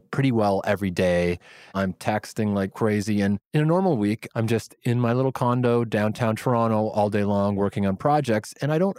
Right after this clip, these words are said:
actually have that much contact with people. So I feel really lucky to have such a close family and so many great friends. And it's,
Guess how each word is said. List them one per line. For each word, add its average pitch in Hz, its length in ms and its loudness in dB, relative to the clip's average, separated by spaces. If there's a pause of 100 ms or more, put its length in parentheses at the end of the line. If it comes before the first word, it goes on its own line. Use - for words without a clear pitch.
actually 170 380 -2
have 95 320 0
that 98 180 0
much 101 220 -2
contact 156 520 0
with - 180 -8
people. 82 440 -6
So 151 420 0
I 127 100 -2
feel 208 420 0
really 139 340 0
lucky 120 440 0
to 92 80 -2
have 92 180 -2
such - 240 -6
a 113 40 0
close - 580 -2
family 110 640 0
and 104 120 0
so - 160 -2
many 117 180 0
great 104 300 0
friends. 98 500 -2
And 110 180 -2
it's, - 300 -6